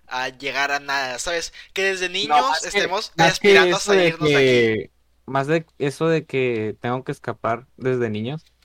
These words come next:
Speaker 2: porque igual y, pues, en algunos pueblos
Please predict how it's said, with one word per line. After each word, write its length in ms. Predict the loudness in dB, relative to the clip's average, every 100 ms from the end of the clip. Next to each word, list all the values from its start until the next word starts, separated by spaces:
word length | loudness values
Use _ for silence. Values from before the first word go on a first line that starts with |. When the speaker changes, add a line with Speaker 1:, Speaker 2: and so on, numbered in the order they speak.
| _ -2
Speaker 2:
porque 280 | 0 2
igual 420 | 4 4 4 4 4
y, 240 | 4 4
pues, 280 | 2 -2 0
en 120 | -2
algunos 460 | -2 -4 -6 -8 -12 -6
pueblos 720 | -4 -2 -2 -2 -4 -12